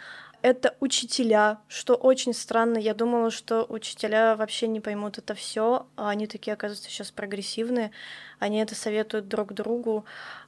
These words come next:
Это, в принципе, люди с любыми расстройствами, и не только с расстройствами, а с какими-то, ну, может, так сказать, зажимами, может быть. Это люди, которые выросли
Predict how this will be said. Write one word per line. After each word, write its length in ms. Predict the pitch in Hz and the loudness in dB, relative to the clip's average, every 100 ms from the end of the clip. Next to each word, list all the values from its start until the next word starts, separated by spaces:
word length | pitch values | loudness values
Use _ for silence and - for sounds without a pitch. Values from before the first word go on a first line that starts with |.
| _ - | _ 0
Это, 260 | 233 226 240 | 2 2 0
в 100 | - | 2
принципе, 440 | 254 269 - 262 | 4 4 4 2
люди 220 | 247 233 | 4 2
с 160 | 233 - | -2 -2
любыми 300 | 233 254 240 | 4 6 6
расстройствами, 760 | 226 - 247 339 - 311 285 | 4 2 4 4 2 2 2
и 120 | - | 4
не 120 | 240 247 | 4 6
только 280 | 247 254 | 4 2
с 100 | 233 | -2
расстройствами, 800 | - 233 - 311 - 294 269 233 - | -2 -2 0 0 0 0 2 2 2
а 220 | 240 240 | 2 2
с 100 | 240 | 0
какими-то, 840 | 233 - 247 247 254 233 233 226 233 | -8 -2 0 0 2 4 4 4 4
ну, 160 | 277 | 2
может, 280 | 262 240 - | 2 0 -2
так 160 | 226 - | -10 -6
сказать, 260 | 233 233 | -2 0
зажимами, 720 | 220 220 220 311 349 226 196 196 - | 2 2 2 2 2 0 -4 -10 -8
может 320 | 208 202 202 | -8 -8 -8
быть. 260 | 196 - - - - - - - | -10 -10 -14 -16 -16 -16 -12 2
Это 260 | 254 254 | 4 6
люди, 800 | 254 269 285 247 262 269 269 262 247 | 6 6 4 4 2 4 6 6 6
которые 340 | 233 240 247 | 2 4 4
выросли 1160 | 226 226 254 247 240 - 240 240 240 240 240 | 4 4 6 4 0 -2 0 4 6 8 8